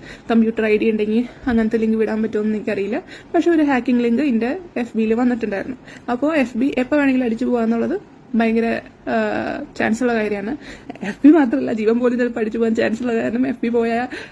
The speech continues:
അത്രേ ഉള്ളൂ എന്ന് വിചാരിക്കാം. അപ്പോ ഞാൻ കുറച്ച് ദിവസമൊക്കെ വീഡിയോ ഇട്ടില്ലെങ്കിൽ ഒന്ന് അന്വേഷിക്കുക ജീവനോട് ഇല്ലേ എന്നുള്ളത്. ഓക്കെ, പിന്നെ, ആ, ഈ കുറെ ആൾക്കാര്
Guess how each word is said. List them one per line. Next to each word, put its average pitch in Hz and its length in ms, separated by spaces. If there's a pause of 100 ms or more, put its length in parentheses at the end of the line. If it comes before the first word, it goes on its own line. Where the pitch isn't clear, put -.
(140)
അത്രേ 254 340
ഉള്ളൂ 240 160
എന്ന് 226 120
വിചാരിക്കാം. 214 420 (460)
അപ്പോ 339 300 (360)
ഞാൻ 277 200
കുറച്ച് 277 280
ദിവസമൊക്കെ 277 720
വീഡിയോ 254 280
ഇട്ടില്ലെങ്കിൽ 269 420
ഒന്ന് 254 180
അന്വേഷിക്കുക 220 480 (1600)
ജീവനോട് 240 440
ഇല്ലേ 208 200
എന്നുള്ളത്. 202 400 (440)
ഓക്കെ, 214 280 (440)
പിന്നെ, 262 480
ആ, 254 320
ഈ 233 460 (520)
കുറെ 254 180
ആൾക്കാര് 254 600